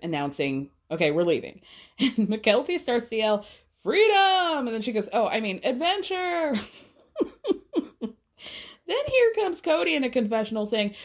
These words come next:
"Yeah, Christine's leaving, and I just feel like I'm coping in a way. Like, I really want to tell her I loved you.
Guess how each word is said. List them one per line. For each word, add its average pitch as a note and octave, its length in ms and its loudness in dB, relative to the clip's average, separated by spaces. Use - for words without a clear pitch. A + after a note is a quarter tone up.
"Yeah, F#3+ 240 0
Christine's C#4+ 680 0
leaving, A#3 420 2
and G3+ 80 0
I A3 80 2
just - 180 -6
feel F4+ 120 2
like C#4+ 140 0
I'm G3 100 0
coping F3+ 340 0
in C#3+ 60 -2
a C3 40 -2
way. C3 300 -4
Like, C#3+ 200 -6
I G3 80 2
really A4 280 6
want F4+ 120 0
to B3 60 0
tell A3+ 200 0
her A3 240 0
I F3 100 -2
loved D#3+ 320 -2
you. - 240 -14